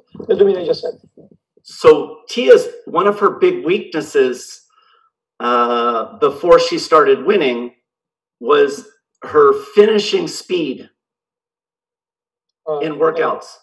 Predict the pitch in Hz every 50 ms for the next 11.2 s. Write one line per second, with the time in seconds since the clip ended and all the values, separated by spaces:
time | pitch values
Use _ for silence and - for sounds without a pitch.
0 | _ _ _ - - - 175 160 - - - 165 - - - - 208 - - -
1 | - - - - - - _ _ _ _ _ _ _ _ 151 151 151 151 147 156
2 | 156 160 165 - - - 175 165 170 170 160 139 147 160 156 151 151 147 139 135
3 | - - _ 147 143 139 147 139 135 135 135 127 - - - - - _ _ _
4 | _ _ _ _ _ 190 180 180 - 160 160 147 143 139 - 156 143 - - 131
5 | - - - _ _ _ _ _ _ _ _ _ _ _ _ 165 160 156 - 156
6 | 143 135 135 135 _ _ 202 202 233 254 254 - - 170 175 170 160 156 156 151
7 | 143 151 156 156 156 175 190 208 220 208 - 240 214 220 196 175 165 151 147 143
8 | 143 151 156 160 165 165 165 160 160 156 - 180 170 165 175 196 214 208 - -
9 | 208 165 - - 165 156 156 143 - 160 151 151 151 143 156 156 151 147 147 143
10 | 147 151 151 147 160 - 170 160 156 165 170 165 - - 160 - 180 175 165 -
11 | - - _